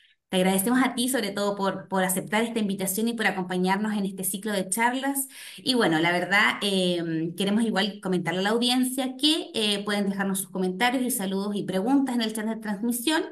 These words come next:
Después, eh, de la presentación de la doctora Sarabia vamos a responderlas. Así que,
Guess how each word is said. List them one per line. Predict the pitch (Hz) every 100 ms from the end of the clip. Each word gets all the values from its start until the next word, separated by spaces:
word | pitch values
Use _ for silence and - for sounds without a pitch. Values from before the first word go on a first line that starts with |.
| - - -
Después, | - 202 208 254 311 - -
eh, | 202
de | 190
la | 185
presentación | 185 185 190 190 226
de | 220
la | 196
doctora | 190 202 202
Sarabia | 208 214 214 202
vamos | 202 214 214
a | 214 - -
responderlas. | 190 208 214 185 147 143 147
Así | 151 208
que, | 190 202 208